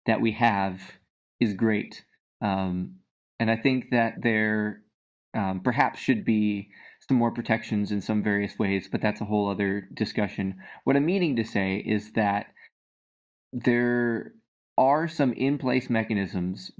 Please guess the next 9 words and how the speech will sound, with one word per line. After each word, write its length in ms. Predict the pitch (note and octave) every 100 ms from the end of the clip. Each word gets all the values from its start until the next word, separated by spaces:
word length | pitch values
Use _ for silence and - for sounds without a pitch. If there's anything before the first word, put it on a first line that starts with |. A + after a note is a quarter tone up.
| -
built 240 | A#2+ A#2+
into 220 | C3 A2+
the 120 | G#2+ A2+
human, 720 | - C#3 C3 B2 A#2 A#2 - _ _ _ -
like, 200 | G#2 G2+
brain 640 | G#2 A2 G#2 F#2 F2+ F2+ - _ _ _
that 160 | A#2+ A#2+
can 220 | B2 A2
tell 580 | G#2 C#3 A#2+ G2 F#2+ G2